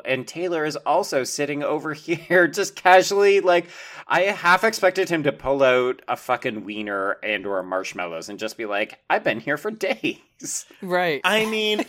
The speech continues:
Speaker 3: <laughs> they literally turn a corner and they're like, "Oh, Taylor!" He doesn't pull a hi
Speaker 1: Oh, hi.
Speaker 3: like Tangina, <laughs> but he's, like,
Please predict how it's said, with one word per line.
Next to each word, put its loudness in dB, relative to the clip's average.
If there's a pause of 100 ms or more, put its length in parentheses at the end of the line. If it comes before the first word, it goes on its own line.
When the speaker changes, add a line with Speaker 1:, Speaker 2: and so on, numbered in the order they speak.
Speaker 3:
<laughs> -2
they 6
literally 2
turn -2
a 0
corner 2
and 0
they're 2
like, 0
"Oh, 2
Taylor!" 0 (160)
He -4
doesn't 0
pull 0
a 0
hi 2
Speaker 1:
Oh, 8
hi. 4
Speaker 3:
like 6
Tangina, 2 (420)
<laughs> -18
but 4
he's, 2
like, 2